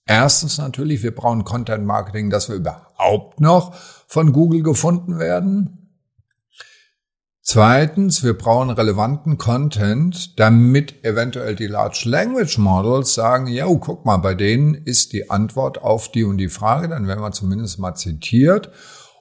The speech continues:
Und die dritte Konsequenz heißt, eigene Kanäle aufbauen. Eigene Kanäle heißt wiederum E-Mail aufbauen, um einen direkten Draht zu Kunden oder möglicherweise auch zu Interessenten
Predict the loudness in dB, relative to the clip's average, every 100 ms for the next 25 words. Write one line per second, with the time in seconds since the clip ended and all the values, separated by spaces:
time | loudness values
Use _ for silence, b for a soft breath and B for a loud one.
0 | _ 6 6 6 4 2 -4 -4 -4 -4
1 | -4 -8 -8 -6 -6 -4 -6 -6 -8 -6
2 | -8 -6 -6 -6 -6 -6 -8 -8 -8 -8
3 | -6 -8 -12 _ _ _ _ -6 0 0
4 | 0 -4 -6 -10 -8 -8 -6 -2 -2 -4
5 | -6 -4 -2 -4 -2 -2 0 -2 -4 -10
6 | -18 _ -6 -4 -6 -4 -4 -2 -2 -4
7 | B B 2 4 4 2 -2 -2 -2 -6
8 | -4 -2 -2 -6 -8 _ _ -4 -2 -4
9 | -6 -4 0 0 0 -4 -12 -20 _ -4
10 | -2 0 -2 -6 _ -2 0 -2 -2 -2
11 | -2 -4 -2 0 -2 -4 -6 -4 -2 -2
12 | -4 -8 -8 -6 -6 -4 -4 -2 -4 -4
13 | -6